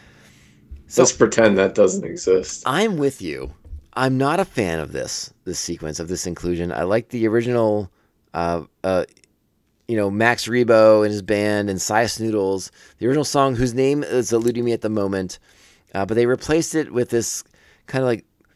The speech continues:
Speaker 1: big sort of musical number in the middle, well, not the middle, but, like, at the, towards the beginning of Return of the Jedi,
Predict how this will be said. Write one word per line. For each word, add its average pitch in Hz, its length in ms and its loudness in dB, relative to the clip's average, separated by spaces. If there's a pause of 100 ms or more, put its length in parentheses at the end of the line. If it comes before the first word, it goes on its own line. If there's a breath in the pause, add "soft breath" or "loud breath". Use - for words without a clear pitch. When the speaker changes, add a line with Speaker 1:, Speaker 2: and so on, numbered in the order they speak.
(400)
Speaker 1:
big 175 600 6
sort 151 320 4
of 123 400 -2
musical 135 560 0
number 117 440 2
in 95 100 -2
the 101 60 -6
middle, 110 640 0 (400)
well, 110 200 -2
not 110 220 -6
the 92 60 -8
middle, 78 300 -2
but, 82 160 -2
like, 101 160 -4
at 90 100 -6
the, 104 120 -2
towards 147 300 0
the 123 60 -4
beginning 131 260 0
of 107 80 -4
Return 104 220 -2
of 107 40 0
the 90 60 0
Jedi, 85 460 -2